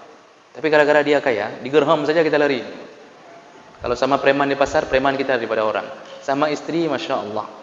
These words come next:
takutnya minta ampun. Itu kalau di luar,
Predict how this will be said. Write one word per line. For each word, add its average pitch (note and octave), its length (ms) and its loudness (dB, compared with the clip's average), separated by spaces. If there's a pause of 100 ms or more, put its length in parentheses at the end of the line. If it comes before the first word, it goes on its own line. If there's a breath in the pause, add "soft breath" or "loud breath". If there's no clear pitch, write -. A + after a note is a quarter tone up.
(120)
takutnya A#2+ 560 -4
minta A2+ 240 -6
ampun. - 280 -12 (560)
Itu A#2+ 200 -10
kalau B2+ 160 4
di B2 120 2
luar, C#3 320 4